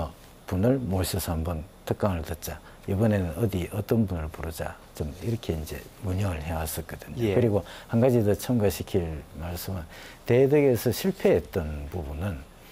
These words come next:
Speaker 1: 특구 특별법이 십이월 십구 일 통과됐습니다. 국회를. 근데 저 클러스터는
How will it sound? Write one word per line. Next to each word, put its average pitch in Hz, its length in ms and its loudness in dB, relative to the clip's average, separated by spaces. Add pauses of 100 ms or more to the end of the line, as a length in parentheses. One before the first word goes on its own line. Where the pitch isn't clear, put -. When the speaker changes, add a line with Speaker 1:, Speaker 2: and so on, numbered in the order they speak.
(440)
Speaker 1:
특구 175 240 4
특별법이 147 520 6
십이월 151 460 4
십구 - 340 2
일 156 80 6
통과됐습니다. 85 760 0
국회를. 82 380 -4 (640)
근데 120 200 4
저 143 140 8
클러스터는 107 840 2